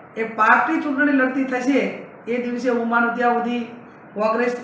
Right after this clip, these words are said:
એક મજબૂતાઈથી, અ, ચૂંટણી મેદાનમાં જઈ અને જન આશીર્વાદ મેળવશે. બનાસકાંઠાએ એની શરૂઆત કરી દીધી છે. અ, ભૂતકાળની અંદર વાવ વિધાનસભા હોય કે બીજા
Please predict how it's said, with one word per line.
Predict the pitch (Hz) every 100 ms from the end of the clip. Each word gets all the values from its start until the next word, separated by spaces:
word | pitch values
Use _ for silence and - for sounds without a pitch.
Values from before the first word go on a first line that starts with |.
| -
એક | 220 214
મજબૂતાઈથી, | 202 202 233 240 233 247 247 240 233
અ, | - 208 202 202 196 196 -
ચૂંટણી | 220 233 233
મેદાનમાં | 220 214 226 233 226
જઈ | 208 233 208
અને | - - - 202 208
જન | 196 208
આશીર્વાદ | 220 220 226 226 208 208
મેળવશે. | 220 226 240 247 - - - -
બનાસકાંઠાએ | 196 220 226 220 214 226
એની | 226 226
શરૂઆત | 220 214 226 226
કરી | 226 226
દીધી | 208 208 220
છે. | 233 240 269 - - - -
અ, | 202 214 214 208 208
ભૂતકાળની | 190 196 226 226 233
અંદર | 226 233 240 233 - - - - 180
વાવ | 208 220
વિધાનસભા | 208 220 220 220 208
હોય | 226 226 226
કે | 240
બીજા | 214 202 240 240 233